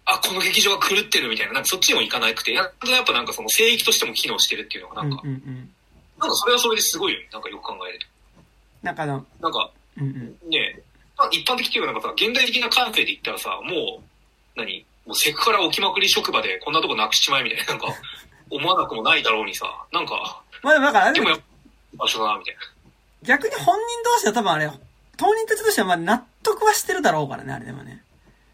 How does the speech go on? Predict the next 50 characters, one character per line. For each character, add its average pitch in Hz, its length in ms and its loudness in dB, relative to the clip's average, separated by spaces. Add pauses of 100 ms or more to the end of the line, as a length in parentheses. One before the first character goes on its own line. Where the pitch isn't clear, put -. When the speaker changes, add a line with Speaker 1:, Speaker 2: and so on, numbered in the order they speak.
(100)
Speaker 1:
う 233 60 -12
ー - 40 0
ん。 - 540 0
ま - 80 0
あ、 - 20 -2
で 240 100 2
も 285 80 0
な 262 100 6
ん - 20 2
か - 60 4
や - 60 4
っ - 40 0
ぱ - 400 4
パ - 120 2
ワ - 100 8
ー - 40 2
バ 151 60 2
ラ 139 60 2
ン - 20 -4
ス - 80 -6
め 196 80 -8
ち - 60 -2
ゃ - 40 -4
く - 40 -4
ち - 80 2
ゃ 107 40 2
あ - 20 -2
っ - 40 -6
た 202 120 8
し。 - 60 4
Speaker 2:
あ、 190 60 -2
そ 240 120 2
れ 240 60 8
は 214 120 10
あ 190 60 6
る。 151 160 -4
あ 294 80 2
る 330 80 0
し、 339 500 -2
な 240 140 -2
ん - 40 -6
か 170 100 4
や 202 60 6
っ - 40 -6
ぱ 170 100 -4
す 208 140 -6
ご 269 100 2
い 202 100 2
そ 165 140 -4
の、 143 260 -2